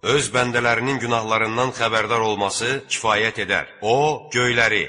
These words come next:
yeri və onların arasındakıları altı günə xəlq edən, sonra ərşi yaradıb ona hakim olan Rəhmandır. Bunu bir biləndən xəbər al. Onlara, "Rəhmana səcdə edin" deyildiyi zaman, onlar,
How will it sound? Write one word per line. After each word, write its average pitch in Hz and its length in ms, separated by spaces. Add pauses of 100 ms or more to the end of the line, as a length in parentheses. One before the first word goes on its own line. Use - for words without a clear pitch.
yeri 107 640
və 95 180
onların 120 440
arasındakıları 120 920 (180)
altı 117 400
günə 123 240
xəlq 113 380
edən, 76 300
sonra 143 580
ərşi 117 420
yaradıb 98 500
ona 120 300
hakim 113 480
olan 113 320
Rəhmandır. 92 720
Bunu 113 300 (220)
bir 135 200
biləndən 120 480
xəbər 82 340
al. 64 140 (120)
Onlara, 120 500 (280)
"Rəhmana 139 540
səcdə 117 480
edin" 104 340
deyildiyi 123 500
zaman, 101 460
onlar, 104 540